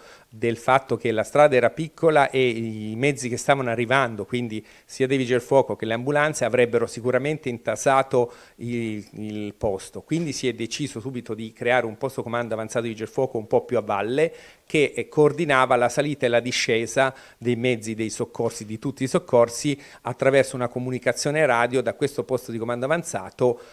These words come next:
eh, col personale, perché un'altra difficoltà è che lì le comunicazioni telefoniche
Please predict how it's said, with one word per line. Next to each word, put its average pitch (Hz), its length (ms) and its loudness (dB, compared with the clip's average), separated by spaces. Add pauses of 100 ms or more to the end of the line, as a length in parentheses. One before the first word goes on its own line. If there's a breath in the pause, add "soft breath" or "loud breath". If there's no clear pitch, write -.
(120 loud breath)
eh, 117 200 -6
col 143 220 4
personale, 101 580 -2
perché 117 480 -4 (120)
un'altra 131 440 -2
difficoltà 131 540 -2
è 123 100 -4
che 143 140 -4
lì 117 160 -4
le 110 100 -4
comunicazioni 123 640 -8
telefoniche 127 800 -2